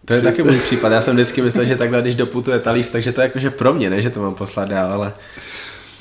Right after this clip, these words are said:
Speaker 1: m-, mě to nevadilo nikdy.
Speaker 2: No.
Speaker 1: Honzo, jdeme na bleskovky. Já začnu těma nudnejma, těma, který už lidi u mě v podcastu slyšeli, a pak se dostanu k nějakým originálním, ale tady ty,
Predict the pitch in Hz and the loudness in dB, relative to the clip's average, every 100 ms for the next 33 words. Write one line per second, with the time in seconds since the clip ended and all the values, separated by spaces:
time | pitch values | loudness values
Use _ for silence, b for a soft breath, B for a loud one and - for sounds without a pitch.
0 | - 107 101 120 117 110 98 98 95 87 | -6 -4 -2 0 0 0 -4 -4 -6 -8
1 | 92 98 - - B B B B B B | -10 -12 -14 -18 B B B B B B
2 | B B - 101 - - _ _ _ 113 | B B -10 -10 -10 -18 _ _ _ -2
3 | 143 147 120 127 123 107 104 - 104 - | 2 4 4 4 2 2 0 -2 -6 -2
4 | 107 113 135 - 110 110 117 113 127 123 | -2 0 -2 -10 -6 -4 -2 -2 -2 0
5 | 127 131 101 104 117 123 127 123 123 123 | 0 2 0 0 2 2 4 2 2 2
6 | 123 120 - 113 117 113 117 113 110 - | 0 -4 -4 -2 -2 -2 0 0 -2 -6
7 | 117 113 113 110 110 117 113 117 113 120 | -4 -4 -2 -2 -4 -4 -6 -8 -10 -6
8 | 117 123 117 107 - 117 110 110 110 110 | -4 -6 -6 -6 -6 -6 -4 -4 -6 -8
9 | 117 110 - 117 113 117 110 131 107 104 | -6 -8 -6 -8 -6 -6 -6 -6 -4 -6
10 | 98 98 95 98 104 107 104 101 - 107 | -6 -6 -6 -6 -8 -8 -10 -10 -6 -6
11 | 107 117 110 | -4 -4 -4